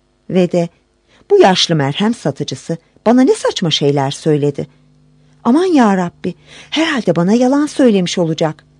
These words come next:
Bu güzel ses bir cüzamlının sesi olamaz." diye düşünmüş. Ve işittiği şarkının son notasına uygun düşürerek kayaları bile yerinden oynatacak bir sesle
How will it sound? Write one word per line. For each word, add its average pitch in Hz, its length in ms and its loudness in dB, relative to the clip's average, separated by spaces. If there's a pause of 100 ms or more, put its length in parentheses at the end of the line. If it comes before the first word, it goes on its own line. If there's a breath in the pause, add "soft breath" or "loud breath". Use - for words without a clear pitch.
(400 soft breath)
Bu 208 80 -4
güzel 196 380 0
ses 180 300 -6 (400 loud breath)
bir 196 120 2
cüzamlının 202 600 0
sesi 226 320 -6
olamaz." 233 480 -4 (680)
diye 143 260 0
düşünmüş. 131 640 -10 (680)
Ve 214 160 6
işittiği - 500 -2
şarkının 175 580 -2 (200 loud breath)
son 359 340 0
notasına 175 500 -2
uygun 208 400 2
düşürerek 151 520 -4 (300 loud breath)
kayaları 240 520 4
bile 208 160 2
yerinden 156 460 0
oynatacak 165 680 -2
bir 202 100 0
sesle 165 500 -4